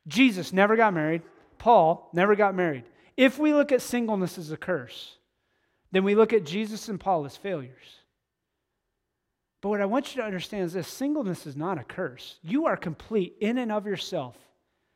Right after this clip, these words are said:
because Jesus has already accomplished everything that you needed to be accomplished.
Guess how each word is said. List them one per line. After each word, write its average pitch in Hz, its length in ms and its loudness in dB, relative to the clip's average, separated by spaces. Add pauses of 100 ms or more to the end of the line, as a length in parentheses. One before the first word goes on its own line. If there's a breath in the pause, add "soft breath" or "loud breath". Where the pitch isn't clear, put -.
(320)
because 175 280 -2
Jesus 262 500 -2
has 190 100 -6
already 254 340 4
accomplished 214 480 -4 (120)
everything 262 680 -2 (360 soft breath)
that 196 200 -2
you 226 100 0
needed 214 340 0
to 190 160 -4
be 180 180 0
accomplished. - 720 -10